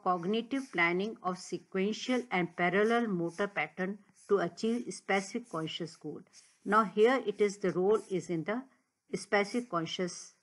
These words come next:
goals, motor activity, conscious goal, and but the planning of sequential and parallel motor pattern. What would be the pattern of the movement?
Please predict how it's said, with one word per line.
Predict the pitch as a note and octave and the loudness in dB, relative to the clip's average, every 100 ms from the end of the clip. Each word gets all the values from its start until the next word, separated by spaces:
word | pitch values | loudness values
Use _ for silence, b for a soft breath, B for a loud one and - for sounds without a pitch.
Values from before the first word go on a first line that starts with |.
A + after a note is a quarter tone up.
| _ - | _ -4
goals, | F3 D#3+ F3 - _ _ _ _ - | -2 0 -4 -8 _ _ _ _ -12
motor | D#3+ G3 G3+ F3+ | -2 0 2 0
activity, | D#3+ - D#3 D#3+ - F#3+ - _ _ - | -2 -6 -8 -8 -10 -10 -12 _ _ -6
conscious | F3 E3 - G#3+ A3+ - - F#3 - | -4 -2 0 0 -2 -14 -18 -20 -8
goal, | F3 F3 G3+ - B B B B B _ - | -2 0 0 -4 B B B B B _ -6
and | F#3+ G3 E3+ | 0 2 4
but | A3 A3 | 0 -2
the | |
planning | B3 F#3+ G3 G3+ C4 | 0 4 6 4 2
of | C4+ | 0
sequential | - F3+ - G3 G3+ A3 B3 E3+ - | -2 -6 -2 -2 0 0 0 -2 -4
and | - F3+ F3+ | -4 -4 -2
parallel | F3 F#3 G3 G#3+ | -2 2 2 2
motor | G3+ D#3 C#3 E3 | -2 -6 -8 -14
pattern. | - D#3+ _ - _ _ - _ _ _ _ _ _ _ _ _ _ _ _ _ | -16 -20 _ -20 _ _ -20 _ _ _ _ _ _ _ _ _ _ _ _ _
What | E3+ G#3+ A#3+ | 0 0 0
would | E3+ E3+ | -6 -4
be | C#3+ | -2
the | F3+ A#3+ | -4 -4
pattern | - E3 D#3+ G3 A3 | -4 -4 -2 -4 -4
of | E3 E3 | -10 -10
the | E3 | -10
movement? | E3 D#3+ - | -10 -12 -20